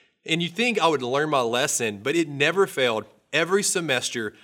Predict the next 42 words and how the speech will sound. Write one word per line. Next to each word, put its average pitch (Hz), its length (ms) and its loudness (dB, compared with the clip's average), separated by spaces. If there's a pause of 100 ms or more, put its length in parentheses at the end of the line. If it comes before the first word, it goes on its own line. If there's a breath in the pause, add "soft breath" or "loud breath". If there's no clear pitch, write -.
(280 soft breath)
all 170 280 6
of 185 80 2
my 170 120 2
projects, 127 760 0
all 175 280 6
of 180 80 0
my 156 160 4
papers 131 480 -4
are 120 140 -2
due 123 420 -2 (200 loud breath)
on 131 160 -2
the 117 80 -4
final 143 880 0
week. 127 500 -6 (460 soft breath)
And 135 120 -4
so 147 140 2
that 143 340 2
week 160 360 2
was 110 160 -6
stressful. 185 920 -2
I 139 80 2
couldn't 127 360 -6
sleep. 202 720 -4 (520 loud breath)
And 147 120 0
I 165 100 4
remember 190 580 0
the 139 160 -2
feeling 202 720 0
of 143 240 -2
relief 127 640 -4
when 131 100 2
I 135 60 4
would 123 100 -2
finally 185 580 4
get 196 160 -2
to 185 60 -8
the 180 80 -2
point 120 440 -4
where 123 80 2
I 127 60 4
clicked 185 280 -2
submit 135 580 0